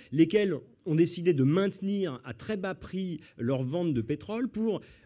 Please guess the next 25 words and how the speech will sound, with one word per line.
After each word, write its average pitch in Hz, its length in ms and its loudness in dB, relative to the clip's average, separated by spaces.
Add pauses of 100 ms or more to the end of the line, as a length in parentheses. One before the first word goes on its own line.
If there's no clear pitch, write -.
rendre 175 520 2
les 135 120 0
gaz 139 180 0
de 151 80 -4
schiste 160 340 -10
non 208 240 2
compétitifs 175 760 -4
et 156 60 -2
pour 151 180 -4
entraîner 175 300 -4
un 160 160 0
effondrement 208 760 0
des 143 340 -2
grandes 165 400 -6
entreprises 170 600 -10
qui - 80 -10
avaient 131 140 -6
développé 139 520 -4
cette 131 200 -12
nouvelle 143 220 -6
trajectoire 123 540 -8
des 127 100 -4
gaz 117 140 -4
de 117 60 -8
schiste. 107 240 -14